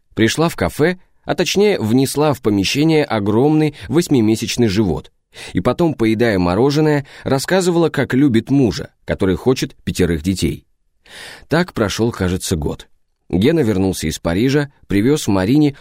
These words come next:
умопомрачительное чёрное платье в обтяжку, напечатал в «Мымре» нашумевшее интервью с Лимоновым и почувствовал себя лучше. Слушая на планёрках разглагольствование Исидора о необходимости убить дракона в себе,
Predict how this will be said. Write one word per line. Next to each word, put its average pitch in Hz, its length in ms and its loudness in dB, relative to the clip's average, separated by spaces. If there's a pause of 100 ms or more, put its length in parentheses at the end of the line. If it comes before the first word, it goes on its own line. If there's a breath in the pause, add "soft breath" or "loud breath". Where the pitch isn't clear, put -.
умопомрачительное 127 840 0
чёрное 101 400 -2
платье 107 440 -2
в 98 60 -2
обтяжку, - 580 -4 (400 loud breath)
напечатал 110 720 0
в 90 100 -2
«Мымре» 151 480 2
нашумевшее 113 800 0
интервью 92 400 0
с - 120 -6
Лимоновым 104 580 0 (160 soft breath)
и 113 80 0
почувствовал 180 560 -2
себя - 320 0
лучше. - 400 -4 (560 loud breath)
Слушая 156 420 0
на 120 140 2
планёрках 127 580 0
разглагольствование 95 920 0
Исидора 104 420 0
о 80 100 0
необходимости 85 720 -2
убить 95 380 0
дракона 87 480 0
в - 60 -10
себе, 107 360 0